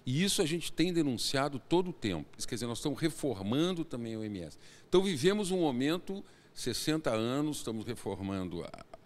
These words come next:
a estrutura do desenvolvimento, a estrutura do ambiente, a estrutura da saúde. Eu tenho confiança no processo. Contamos com aliados nos governos e contamos com a sociedade civil. Se a sociedade civil não se estruturar,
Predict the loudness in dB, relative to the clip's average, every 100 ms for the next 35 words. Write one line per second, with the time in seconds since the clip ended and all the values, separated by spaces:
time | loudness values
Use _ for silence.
0 | -20 -20 -20 -6 -2 0 -2 -2 2 2
1 | 0 -4 -2 -2 -2 -2 -2 -2 -2 -2
2 | -4 -4 -6 0 2 4 2 -2 -4 -4
3 | -6 -8 -8 -8 -10 -8 -10 -10 -8 -10
4 | -12 4 8 8 6 -2 -14 -20 -20 -20
5 | 0 2 2 0 -2 -2 -4 -4 -6 -6
6 | -6 -2 -2 -4 -8 -14 -6 6 6 6
7 | 2 4 4 4 0 -2 -2 -2 -2 -2
8 | -2 -4 -8 -8 -8 -8 -4 -2 -2 -4
9 | -6 -6 -4 -4 -4 -8 -8 -8 -6 -4
10 | -6 -8 -8 -10 -12 -20 -8 -2 -2 0
11 | 0 2 0 -2 -4 -2 0 2 4 4
12 | 0 -2 -4 -4 -4 -6 -4 -2 2 2
13 | 0